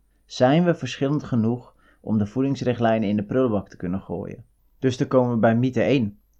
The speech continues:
Voedingsrichtlijnen en dieetplannen gelden voor iedereen. Spector beredeneert dat zowel de etiketten op onze voedingsmiddelen als algemene voedingsrichtlijnen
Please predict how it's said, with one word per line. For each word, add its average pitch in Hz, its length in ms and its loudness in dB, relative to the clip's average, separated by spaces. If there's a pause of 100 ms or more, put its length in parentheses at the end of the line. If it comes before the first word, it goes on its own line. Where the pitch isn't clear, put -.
Voedingsrichtlijnen 151 880 2
en 110 80 0
dieetplannen 110 640 0
gelden 107 360 0
voor - 160 -12
iedereen. 101 540 -8 (200)
Spector 196 520 0
beredeneert 139 560 2
dat 127 160 0
zowel 117 300 2
de 113 100 -2
etiketten 151 540 -2
op - 80 -6
onze 127 200 -4
voedingsmiddelen 127 840 -2
als 123 300 0
algemene 113 520 2
voedingsrichtlijnen 120 960 -2